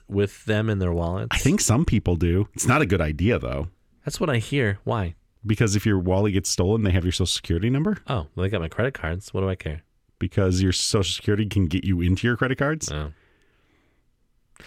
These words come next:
Speaker 2: It's like, it, it would be the equivalent of, like, having a sheet with all your online username and passwords in your wallet.
Speaker 1: Right.
Speaker 2: Like
Speaker 1: So, so I shouldn't have a business card with my mother's maiden name on it?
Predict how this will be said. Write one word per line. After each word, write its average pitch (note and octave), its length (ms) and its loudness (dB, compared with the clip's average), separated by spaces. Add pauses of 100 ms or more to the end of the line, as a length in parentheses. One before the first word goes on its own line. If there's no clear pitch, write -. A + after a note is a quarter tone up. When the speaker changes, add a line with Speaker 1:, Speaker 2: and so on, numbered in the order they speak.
(180)
Speaker 2:
It's D3 160 4
like, F#3 180 6
it, - 120 2
it G3 260 4
would F3 100 2
be A3 100 6
the G#3+ 120 4
equivalent E3 600 0
of, C3+ 240 2
like, B2+ 260 2
having C3+ 420 2
a A#2+ 100 4
sheet - 520 0
with A#2 200 0
all A#2+ 240 2
your A#2 200 2 (200)
online A#2 600 4
username G#2+ 560 4
and G2 100 4
passwords E2 880 -2 (140)
in G2+ 100 4
your F2 120 4
wallet. C#2 420 -4 (100)
Speaker 1:
Right. D#2 240 -2 (680)
Speaker 2:
Like F2+ 120 2
Speaker 1:
So, B2 280 0
so - 240 0
I A#2 60 4
shouldn't C3 340 2
have A2+ 100 2
a G2+ 60 0
business G2+ 340 2
card G2 180 2
with F2+ 140 0
my F2+ 100 2
mother's F2 380 0
maiden E2+ 300 -2
name F#2+ 240 0
on F#2+ 120 0
it? G2+ 140 -4